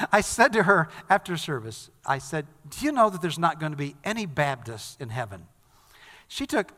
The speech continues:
a lot of exception to that. <laughs> "Oh, yes, there will. There will be Baptists in heaven." I said, "No, there will not be any Baptists in heaven.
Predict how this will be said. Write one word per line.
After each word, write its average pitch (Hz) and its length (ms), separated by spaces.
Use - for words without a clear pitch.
a 143 60
lot 220 240
of 226 80
exception 131 720
to 117 120
that. - 360
<laughs> - 320
"Oh, 285 140
yes, 262 200
there 233 160
will. 202 200
There 269 160
will 269 360
be 226 160
Baptists 180 460
in 170 100
heaven." 165 280
I 170 80
said, 170 200
"No, 180 240
there 156 100
will 160 100
not 175 260
be 170 140
any 160 140
Baptists 127 480
in 120 80
heaven. 113 320